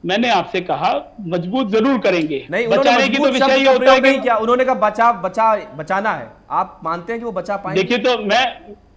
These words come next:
Speaker 1: मैं आपसे प्रार्थना करूंगा कि इसका आप, आप उनसे ही पूछें, अगर आप उनसे पूछे तो बेहतर होगा।
Speaker 2: नहीं,
Speaker 1: मगर,
Speaker 2: नहीं, आप
Speaker 1: मगर
Speaker 2: कांग्रेस
Speaker 1: मैं
Speaker 2: पार्टी के,
Speaker 1: अपने
Speaker 2: आप
Speaker 1: आप को
Speaker 2: कांग्रेस
Speaker 1: ठीक
Speaker 2: पार्टी
Speaker 1: नहीं
Speaker 2: की यहाँ
Speaker 1: समझता
Speaker 2: पर,
Speaker 1: हूं।
Speaker 2: आप कांग्रेस पार्टी की तरफ से यहाँ पर बैठे हैं,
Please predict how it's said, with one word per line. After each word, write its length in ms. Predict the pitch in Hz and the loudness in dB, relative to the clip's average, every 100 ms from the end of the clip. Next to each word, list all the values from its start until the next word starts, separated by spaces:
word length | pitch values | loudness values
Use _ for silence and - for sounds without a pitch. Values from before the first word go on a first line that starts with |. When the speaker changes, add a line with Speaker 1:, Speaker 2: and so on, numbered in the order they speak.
| 185 - _ - | -20 -20 _ -8
Speaker 1:
मैं 140 | 175 | -2
आपसे 300 | 214 214 - | 2 2 0
प्रार्थना 360 | 208 220 208 220 | -2 0 0 0
करूंगा 300 | 208 214 220 | -2 -2 -2
कि 160 | 208 226 | -2 -4
इसका 240 | 214 233 | -2 0
आप, 220 | 208 208 208 | 0 0 0
आप 220 | 190 208 196 | 0 0 -4
उनसे 200 | 180 226 | -4 -4
ही 60 | |
पूछें, 400 | 220 208 208 185 175 - _ _ | -4 -4 -2 -2 -4 -16 _ _
अगर 200 | 175 190 | 0 4
आप 160 | 208 202 | 4 4
उनसे 220 | 208 185 | 0 -2
पूछे 280 | 214 208 208 | -2 -2 -2
तो 100 | 208 | 0
बेहतर 320 | 175 170 214 | 0 0 0
होगा। 280 | 202 190 202 | 2 2 2
Speaker 2:
नहीं, 100 | 214 | 2
Speaker 1:
मगर, 140 | 208 | 0
Speaker 2:
नहीं, 100 | 220 240 | 0 2
आप 180 | 202 247 | 4 4
Speaker 1:
मगर 100 | 220 | 2
Speaker 2:
कांग्रेस 260 | 208 247 | 2 2
Speaker 1:
मैं 80 | 247 | 2
Speaker 2:
पार्टी 280 | 202 190 208 | 0 -2 -4
के, 80 | 214 | 0
Speaker 1:
अपने 140 | 196 | 4
Speaker 2:
आप 60 | 214 | 6
Speaker 1:
आप 80 | |
को 60 | 233 | 6
Speaker 2:
कांग्रेस 260 | 202 214 240 | 4 4 2
Speaker 1:
ठीक 80 | |
Speaker 2:
पार्टी 220 | 202 196 240 | 2 2 2
Speaker 1:
नहीं 80 | |
Speaker 2:
की 120 | 208 214 | 0 2
यहाँ 180 | 202 | 2
Speaker 1:
समझता 160 | 208 170 | 2 2
Speaker 2:
पर, 60 | - | 0
Speaker 1:
हूं। 140 | 180 | 0
Speaker 2:
आप 140 | 214 | -2
कांग्रेस 300 | 190 170 196 - | -4 -10 -10 -6
पार्टी 320 | 151 151 175 | -6 -6 -12
की 180 | 156 160 | -16 -14
तरफ 180 | 156 151 | -14 -12
से 120 | 160 | -10
यहाँ 80 | 139 | -10
पर 100 | 143 | -10
बैठे 280 | 127 131 | -12 -12
हैं, 200 | 143 180 | -14 -14